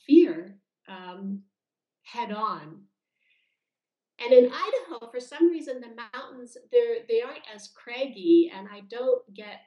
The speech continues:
as scared, though I still have to confront, uh, some of that fear of heights in Idaho. But I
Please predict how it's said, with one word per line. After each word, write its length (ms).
as 260
scared, 480
though 100
I 120
still 680
have 180
to 80
confront, 580
uh, 400
some 280
of 100
that 220
fear 200
of 120
heights 280
in 100
Idaho. 680
But 280
I 100